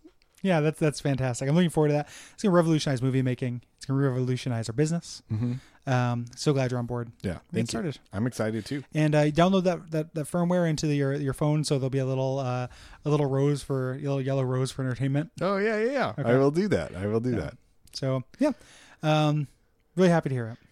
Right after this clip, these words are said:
Speaker 2: Great. Um, how you doing personally, Carrie?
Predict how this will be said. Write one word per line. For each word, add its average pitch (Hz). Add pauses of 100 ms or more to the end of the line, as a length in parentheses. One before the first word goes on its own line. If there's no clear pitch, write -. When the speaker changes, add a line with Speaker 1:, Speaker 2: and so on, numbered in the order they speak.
(100)
Speaker 2:
Great. - (840)
Um, 117 (460)
how 165
you 170
doing 143
personally, -
Carrie? -